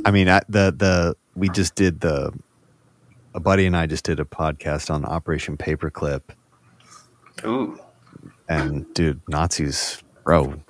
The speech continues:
Speaker 1: rockets. It, I B M, like, computers, uh, it,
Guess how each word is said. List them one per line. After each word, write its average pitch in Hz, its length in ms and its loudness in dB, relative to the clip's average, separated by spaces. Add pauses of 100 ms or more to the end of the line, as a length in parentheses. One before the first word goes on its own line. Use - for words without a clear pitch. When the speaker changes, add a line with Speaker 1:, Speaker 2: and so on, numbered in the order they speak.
Speaker 1:
rockets. - 680 0 (880)
It, 110 160 6 (540)
I 98 180 8
B 101 260 6
M, 113 300 2 (160)
like, - 460 2
computers, 113 840 4 (400)
uh, 76 300 0 (680)
it, - 160 0